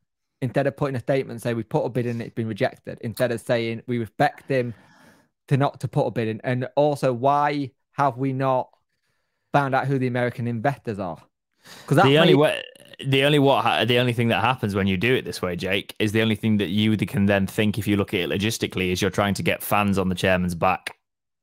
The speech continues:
Speaker 1: Worked then.
Speaker 2: Because then it brings the price down.
Speaker 1: The, the thing is, you look at, you look at what the accounts were.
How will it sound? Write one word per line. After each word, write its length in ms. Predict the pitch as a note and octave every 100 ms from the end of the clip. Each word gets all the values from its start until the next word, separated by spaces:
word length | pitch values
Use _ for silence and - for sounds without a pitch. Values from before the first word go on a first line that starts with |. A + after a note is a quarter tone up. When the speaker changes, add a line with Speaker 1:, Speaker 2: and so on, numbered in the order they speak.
| _ _ -
Speaker 1:
Worked 340 | C#3 D3 -
then. 180 | G#2+ C3+
Speaker 2:
Because 280 | G2 A#2+ F#2+
then 180 | G2+ G#2
it 80 | F#2
brings 220 | G#2 F#2
the 80 | F#2
price 380 | G2+ G2+ G2+
down. 320 | - F2+ E2+ E2+ _ _ _ _ _ _ _ _ _ _ _ _ _ _ _
Speaker 1:
The, 240 | C3+ C#3+ B2+ - - _ _ _ _ _
the 80 | D#3
thing 160 | B3
is, 200 | A#3+ C#3 D3
you 80 |
look 260 | G3 A#3 -
at, 200 | A#3+ F3
you 80 | F3
look 220 | F#3+ G#3 A3+
at 140 | G#3+
what 160 | F#3 F3
the 80 |
accounts 500 | F#3 F3+ E3+ D#3 C3+
were. 320 | A2+ G#2 -